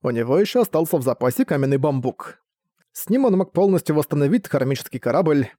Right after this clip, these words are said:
Некоторые материалы в бездонной сумке могли помочь ускорить процесс заживления корабля. С его навыками ремонт хромического корабля продвигался довольно быстро. Вторым по важности артефактом были монаршие латы.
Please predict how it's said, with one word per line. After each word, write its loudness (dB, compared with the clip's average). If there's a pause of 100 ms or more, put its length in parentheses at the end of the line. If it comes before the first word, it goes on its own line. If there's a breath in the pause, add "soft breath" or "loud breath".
(340)
Некоторые 0
материалы 2
в -6
бездонной 0
сумке -2
могли 0
помочь 0
ускорить -2
процесс -2
заживления 0
корабля. 0 (460)
С -20
его -2
навыками 0
ремонт 0
хромического -2
корабля 0
продвигался -2
довольно 2
быстро. -2 (680)
Вторым 0
по 0
важности 0
артефактом -2
были 2
монаршие 0
латы. -2